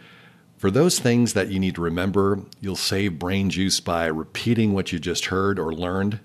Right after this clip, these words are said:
out loud or by writing it down to reinforce the memory. That's how we train our brain around what Magic Mind says is foundational. Maintaining mental sharpness is a means to an end,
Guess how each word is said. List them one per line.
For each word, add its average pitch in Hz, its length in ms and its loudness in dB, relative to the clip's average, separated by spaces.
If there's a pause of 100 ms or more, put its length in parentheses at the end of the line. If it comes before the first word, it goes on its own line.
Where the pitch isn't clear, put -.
out 80 120 -6
loud 78 280 -2
or 82 40 -2
by 73 200 -4
writing 80 420 -4
it 71 100 -8
down 76 360 -6 (240)
to 90 120 -6
reinforce 82 540 -2
the 80 100 -8
memory. 71 460 -8 (560)
That's 98 200 -6
how 151 80 2
we 127 80 4
train 104 260 0
our 85 80 0
brain 80 260 -4
around 78 360 -6
what 78 260 -6
Magic 85 360 -6
Mind 73 320 -8
says 76 280 -6
is 71 140 -6
foundational. 71 680 -10 (1200)
Maintaining 113 540 4
mental 101 240 2
sharpness 78 720 -4 (100)
is 87 160 -4
a 90 60 -2
means 85 380 0
to 87 160 -4
an 76 60 -4
end, - 300 -12